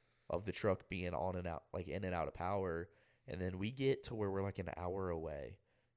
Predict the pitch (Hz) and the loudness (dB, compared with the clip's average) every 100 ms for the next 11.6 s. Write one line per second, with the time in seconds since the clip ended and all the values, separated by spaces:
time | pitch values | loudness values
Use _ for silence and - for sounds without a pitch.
0 | - 90 87 85 - - 104 147 139 82 | -2 0 0 -6 -10 -2 2 2 2 2
1 | 110 - - 90 101 - - 113 98 - | 0 -2 -2 2 4 4 4 4 6 4
2 | - 76 58 - - _ - 120 123 104 | 0 -4 -4 -10 -20 _ -2 6 8 8
3 | - - 143 98 87 - 80 101 127 76 | 6 4 6 6 4 -4 2 4 4 2
4 | 71 - 101 113 92 - - 110 117 117 | 2 4 4 4 0 0 0 4 4 4
5 | 101 101 - 98 85 85 92 80 95 - | 0 0 -4 -4 -4 -2 0 0 -4 -4
6 | 95 - 87 87 101 101 104 98 - 101 | -6 -4 -4 0 0 0 0 -4 -2 -2
7 | 104 101 95 - - - 107 95 85 - | 0 -2 -4 -10 -20 -6 0 2 0 -4
8 | - 98 95 98 92 80 101 104 98 95 | -2 -2 0 -2 -4 -2 2 4 4 2
9 | - - _ - 101 87 - 104 101 90 | -4 -14 _ -4 0 2 6 6 4 0
10 | - 87 85 82 - 90 92 85 71 - | 0 0 0 -4 -2 -2 0 -4 -6 -10
11 | - - 82 82 - | -10 0 0 0 -8